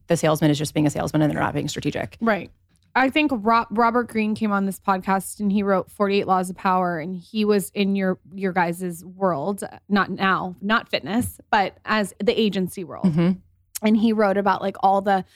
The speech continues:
Speaker 2: Machiavelli shit that went on behind the scenes in Hollywood, and it was super interesting.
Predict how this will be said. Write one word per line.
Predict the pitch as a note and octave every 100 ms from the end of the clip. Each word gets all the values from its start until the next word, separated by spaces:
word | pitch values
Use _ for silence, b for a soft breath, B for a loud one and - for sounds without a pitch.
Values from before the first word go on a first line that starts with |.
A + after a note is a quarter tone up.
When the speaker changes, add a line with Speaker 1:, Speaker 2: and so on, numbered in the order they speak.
| b b _
Speaker 2:
Machiavelli | G#3+ G3 F#3+ G#3+ F#3+ F3+ F3+ F3+ F#3
shit | - - E3 -
that | -
went | F#3 F3+
on | E3 E3+ D3+ D3
behind | G3+ G#3 G#3 G3
the |
scenes | G3 - G3 F#3
in | F#3+
Hollywood, | F3+ F#3 F3+ D3
and | A#2+
it | F3+
was | -
super | - - F#3 F3
interesting. | D#3+ E3+ F#3+ - - -